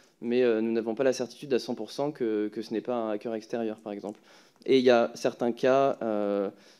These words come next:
qui, euh, qui ont été documentés, euh, comme les, euh, les Malta Files, je crois, euh, où, euh, où, euh, certains, euh, certaines enquêtes, euh,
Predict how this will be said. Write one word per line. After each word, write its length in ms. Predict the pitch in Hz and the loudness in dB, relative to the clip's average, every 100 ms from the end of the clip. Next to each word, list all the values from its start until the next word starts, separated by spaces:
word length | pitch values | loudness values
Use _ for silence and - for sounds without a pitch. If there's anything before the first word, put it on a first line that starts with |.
| _ | _
qui, 220 | _ - 110 | _ -6 -2
euh, 160 | 104 | -2
qui 120 | 104 | -4
ont 40 | 113 | -4
été 180 | 110 117 | -4 -4
documentés, 680 | 117 113 123 117 127 127 | -6 -6 -4 -4 2 4
euh, 260 | 120 110 104 | 4 2 0
comme 380 | 101 113 107 104 | -2 -4 -4 -4
les, 160 | 104 | -4
euh, 260 | 104 98 92 92 101 120 _ _ _ _ - | -4 -6 -10 -12 -12 -14 _ _ _ _ -12
les 180 | 113 104 | -8 -4
Malta 340 | 110 117 113 | -2 -2 -6
Files, 300 | - 131 165 | -6 -4 -4
je 160 | 139 107 | -6 -10
crois, 380 | - 135 143 147 | -4 0 2 2
euh, 320 | 113 107 104 | 2 0 -4
où, 240 | - 127 120 | -4 -2 0
euh, 920 | 110 107 107 107 104 101 98 85 62 - - | 2 0 0 -2 -2 -4 -4 -6 -8 -12 -12
où, 220 | 117 113 | -8 -6
euh, 480 | 107 98 98 92 95 | -4 -4 -6 -6 -8
certains, 480 | - 127 117 113 113 | -10 -10 -6 -6 -4
euh, 420 | 104 101 95 95 | -6 -8 -10 -8
certaines 380 | - 113 117 113 | -8 -4 -2 0
enquêtes, 400 | 117 120 143 147 | 0 2 2 2
euh, 720 | 123 110 107 107 104 104 92 | 0 2 0 -2 -4 -4 -8